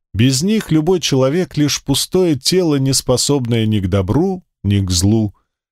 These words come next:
Чувства могут быть приятными и неприятными, болезненными или дарующими радость, но не они порождают свет или тьму. Это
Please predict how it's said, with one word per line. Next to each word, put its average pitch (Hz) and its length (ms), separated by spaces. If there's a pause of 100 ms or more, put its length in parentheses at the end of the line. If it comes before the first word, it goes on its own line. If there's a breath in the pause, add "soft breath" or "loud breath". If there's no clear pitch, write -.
(260)
Чувства 214 480
могут 110 280
быть 92 220
приятными 123 840 (240)
и 101 120
неприятными, 131 960 (460)
болезненными 110 1040 (260)
или 117 180
дарующими 110 680
радость, 104 640 (400)
но 123 160
не 147 160
они 147 380
порождают 107 680
свет 135 580
или 123 200
тьму. 131 480 (840)
Это 170 600